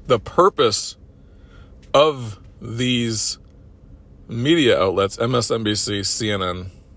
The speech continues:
Fox News, is to make a profit, right? Their purpose is to make a profit.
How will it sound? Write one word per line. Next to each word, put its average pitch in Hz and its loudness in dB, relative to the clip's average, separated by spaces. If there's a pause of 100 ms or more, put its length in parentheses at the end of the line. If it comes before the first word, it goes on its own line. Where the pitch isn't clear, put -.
(120)
Fox - -4
News, 90 -10 (880)
is 147 2
to 113 0 (280)
make 110 -2
a 107 -2
profit, - 0
right? 107 -2 (440)
Their 139 2
purpose 117 -2
is 95 -6
to 95 -8
make 98 -2
a 87 -4
profit. 123 0